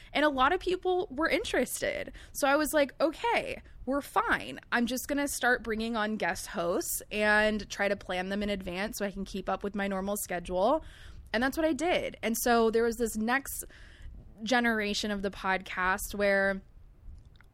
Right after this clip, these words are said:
I was lucky that I had people on the show, but then I was faced with a new challenge of, like, nobody knows what the heck they're doing.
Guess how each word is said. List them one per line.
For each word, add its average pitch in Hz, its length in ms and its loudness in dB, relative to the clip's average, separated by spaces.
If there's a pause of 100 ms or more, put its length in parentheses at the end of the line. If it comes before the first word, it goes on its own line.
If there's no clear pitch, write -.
I 214 200 8
was 220 180 2
lucky 226 440 2
that 226 200 2
I 202 100 2
had 202 360 0 (180)
people 214 360 -4
on 196 200 0
the 190 100 -2
show, 233 540 4
but 214 160 -4
then 214 120 -2
I 208 40 -2
was 208 220 -4
faced 202 260 -4
with 220 140 -2
a 202 40 -2
new 185 220 -2
challenge 277 680 0
of, 196 160 0
like, 190 240 2 (300)
nobody 208 500 2
knows 202 220 0
what 180 140 -2
the 185 60 -6
heck 170 220 -6
they're 190 140 0
doing. 196 560 4